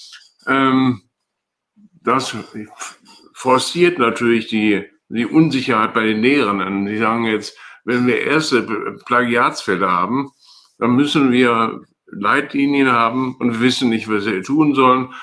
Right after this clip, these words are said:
Wir entwickeln jetzt, äh, auf der Basis des Rechtsgutachtens eigene Leitlinien für verschiedene Fakultäten,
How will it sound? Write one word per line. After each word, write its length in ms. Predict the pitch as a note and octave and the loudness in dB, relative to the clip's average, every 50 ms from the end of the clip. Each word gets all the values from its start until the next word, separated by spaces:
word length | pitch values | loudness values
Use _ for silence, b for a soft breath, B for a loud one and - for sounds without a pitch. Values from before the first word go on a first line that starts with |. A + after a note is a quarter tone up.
| B B B B | B B B B
Wir 300 | - B2 C3+ C#3+ C#3+ - | 0 4 4 4 4 2
entwickeln 500 | - C3 C3 B2 C3 C3 C3+ C#3 B2 A#2+ | 0 0 -2 -2 -2 0 0 2 2 2
jetzt, 380 | A#2+ A2 G#2 G#2 - - - B B B B B B B B B B B B - | 2 0 0 -2 -6 -10 -18 B B B B B B B B B B B B -2
äh, 180 | B2 A#2+ A#2 - | 0 0 0 0
auf 280 | - - - C3 B2+ | 0 0 -2 -2 0
der 120 | - C3+ - | 0 0 2
Basis 480 | - A2+ A2+ A#2+ B2 A2+ G#2+ G#2+ G#2+ | 2 2 2 2 0 -2 -6 -10 -8
des 120 | G#2 G#2 G2+ | -6 -2 0
Rechtsgutachtens 1000 | A#2 B2+ B2 - - B2+ A#2+ - G2 A2 A2 A2 - - A#2 A2 G2+ - - b b b b b b - | 0 0 0 -2 -4 -4 -2 0 0 0 0 -2 -4 -4 -4 -2 -4 -6 -14 b b b b b b -4
eigene 500 | - A2 B2 B2+ B2+ C3+ C3 C3 A#2 A2 | 0 2 2 2 2 2 4 4 4 2
Leitlinien 800 | G2 F#2+ G2 G#2 A#2+ C3 B2+ - C3+ C3 C3+ C3+ C3 B2 A#2+ A2+ | 2 0 0 2 2 0 0 -2 -2 0 2 2 4 2 2 0
für 380 | - - - C3+ C3+ C3+ B2 A#2 | -2 -4 2 4 6 6 4 4
verschiedene 560 | - B2 A2+ - - B2 B2 A#2+ A#2 A2+ G#2 | 2 -2 -4 -2 -2 -2 -2 0 0 0 0
Fakultäten, 1000 | - A2+ G#2 - G#2+ G#2+ F#2 - A2+ A#2 B2+ B2 - D3+ D3 D#3 E3 D#3+ D#3+ | 0 -2 -2 0 -2 -2 -2 -2 -2 -2 -2 -2 -2 -2 -2 -2 -2 -4 -8